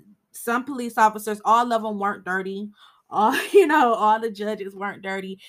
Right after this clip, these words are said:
It was, you, you need police. I don't give a fuck. You know, you, you do need police in your community. You do need to protect and serve your community. So, you, um, it's not just no F R police. You know, you had some really good black cops.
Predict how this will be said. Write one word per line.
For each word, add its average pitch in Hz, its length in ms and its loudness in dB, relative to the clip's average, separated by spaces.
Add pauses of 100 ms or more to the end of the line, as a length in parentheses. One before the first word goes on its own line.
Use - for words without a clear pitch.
(160)
It 202 180 -8
was, 208 300 -2
you, 247 240 -8
you 311 140 -4
need 311 280 -6
police. - 500 -14 (220)
I 208 120 -2
don't 240 180 -6
give 226 160 -8
a 233 60 -12
fuck. 196 400 -10
You 208 100 -8
know, 196 320 -6
you, 196 260 -12
you 226 140 -12
do 240 180 -10
need 240 220 -10
police 214 360 -12
in 202 100 -12
your 185 100 -12
community. 185 460 -16 (100)
You 180 160 -20
do 196 100 -12
need 202 180 -16
to - 80 -20
protect - 420 -10
and 196 100 -14
serve 185 300 -6 (420)
your 196 160 -4
community. 202 560 -2
So, 180 520 -6 (300)
you, 226 280 -6 (200)
um, 208 540 0 (100)
it's 220 280 -4
not 214 240 0
just 196 180 -10
no 190 220 -6
F 185 200 -10
R 160 260 -6
police. - 580 -20 (100)
You 185 180 -8
know, 165 200 -8
you 196 180 -8
had 180 300 -8
some 165 140 -16
really 185 200 -8
good 180 240 -10
black 180 300 -8
cops. 196 480 0